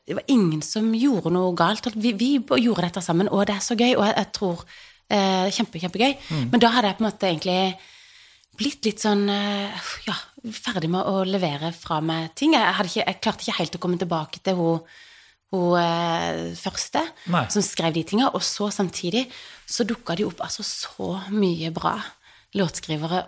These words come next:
Speaker 1: og, og sangere og artister, og, og jeg synes jo at det er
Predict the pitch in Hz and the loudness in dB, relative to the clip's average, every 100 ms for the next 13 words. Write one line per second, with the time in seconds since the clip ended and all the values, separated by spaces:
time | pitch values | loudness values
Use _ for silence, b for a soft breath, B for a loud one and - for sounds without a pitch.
0 | 180 175 170 170 170 - 165 - - 190 | -2 0 0 0 -2 -6 -4 -4 -2 -2
1 | 165 175 185 - 165 - 233 - 240 214 | 0 -2 -2 -4 -6 -4 -4 -2 -2 0
2 | - 202 B B B B B B 208 190 | 0 0 B B B B B B 2 2
3 | 240 254 - 180 - 208 - 175 180 165 | 2 -2 -2 -2 -2 -4 -4 -4 -4 -4
4 | 175 180 | -4 -6